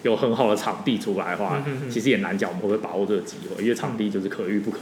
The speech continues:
Speaker 1: 求。
Speaker 2: 嗯。对你来说，一个好的场地，或是至少一个可用的场地，
Speaker 1: 嗯哼。
Speaker 2: 要具备哪些要素？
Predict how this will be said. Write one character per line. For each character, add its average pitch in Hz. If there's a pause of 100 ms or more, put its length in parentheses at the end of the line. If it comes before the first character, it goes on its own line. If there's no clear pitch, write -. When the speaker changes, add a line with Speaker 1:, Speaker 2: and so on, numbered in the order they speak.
Speaker 1:
求。 -
Speaker 2:
嗯。 -
对 254
你 175
来 147
说， 180
一 180
个 151
好 143
的 143
场 120
地， 143
或 170
是 160
至 196
少 151
一 151
个 151
可 143
用 175
的 143
场 127
地， 135
Speaker 1:
嗯 113
哼。 117
Speaker 2:
要 170
具 170
备 151
哪 127
些 131
要 123
素？ 117